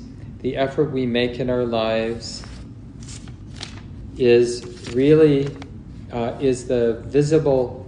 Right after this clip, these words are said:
face of our commitment." And I would say more than that, and I think she makes this point in one of her articles that I've, uh,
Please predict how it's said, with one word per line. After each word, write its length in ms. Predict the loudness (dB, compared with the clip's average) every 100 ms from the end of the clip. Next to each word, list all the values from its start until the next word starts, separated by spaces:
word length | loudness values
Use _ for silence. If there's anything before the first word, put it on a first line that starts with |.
| -6 4
face 720 | 4 4 0 -8 -10 -12 -12 -10 -10 -8
of 140 | -2 0
our 160 | 0
commitment." 680 | 0 -6 -4 -4 -6 -10 -12 -14 -14 -14 -16 -16 -14 -14 -14 -16 -16 -16 -16 -16 -14 -14 -16 -16 -16 -16 -10
And 140 | -2 2
I 80 | 6
would 180 | 4
say 520 | 2 4 4 4 0 -6 -14 -14 -12 -4
more 320 | 2 6 6
than 240 | 6 2
that, 320 | 0 0 0 0
and 180 | -2
I 80 | -4
think 200 | -2 -4
she 200 | -4 -4
makes 340 | 0 -2 -2 -8
this 140 | -10
point 380 | -8 -4 -2 -2
in 120 | -2
one 120 | -2
of 80 | 0
her 100 | 0
articles 680 | 2 2 0 -2 -4 -4 -6
that 160 | -6 -4
I've, 320 | -4 -4 -4
uh, 240 | -4 -4